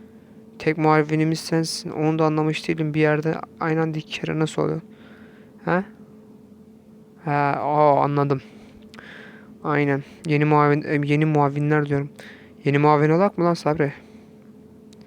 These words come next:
Ha? Lazım mı sana bir yandaş? Ee, yağmur yağıyor. Yollar kaygan olacak.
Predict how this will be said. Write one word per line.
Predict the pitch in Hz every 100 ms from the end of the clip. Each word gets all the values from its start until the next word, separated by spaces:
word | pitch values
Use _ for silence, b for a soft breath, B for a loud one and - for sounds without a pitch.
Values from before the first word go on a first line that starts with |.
| B B B B B B - - -
Ha? | 160 - - B B B B - - - 156
Lazım | 143 143 175
mı | 190
sana | 165 143
bir | 139
yandaş? | 135 139 143 - - - - B B B B B B B B - - - - -
Ee, | 143 139 135 131 131 135 -
yağmur | 139 135 156
yağıyor. | 160 135 135 135 B B B B B - - - - - B B B B B B B B B B B B B - - B B B B B B B B -
Yollar | 139 135 143
kaygan | 147 147 143 165
olacak. | 165 151 180